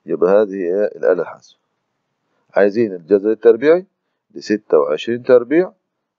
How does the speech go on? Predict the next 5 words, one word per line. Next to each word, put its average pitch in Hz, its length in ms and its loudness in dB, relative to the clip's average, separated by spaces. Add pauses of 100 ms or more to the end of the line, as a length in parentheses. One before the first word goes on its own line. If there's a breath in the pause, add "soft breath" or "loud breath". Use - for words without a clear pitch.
(120)
ناقص، 101 640 -2 (2000)
ناقص 98 380 -4
كام؟ 95 240 2 (120)
عشرة 85 480 -2
تربيع. - 360 -20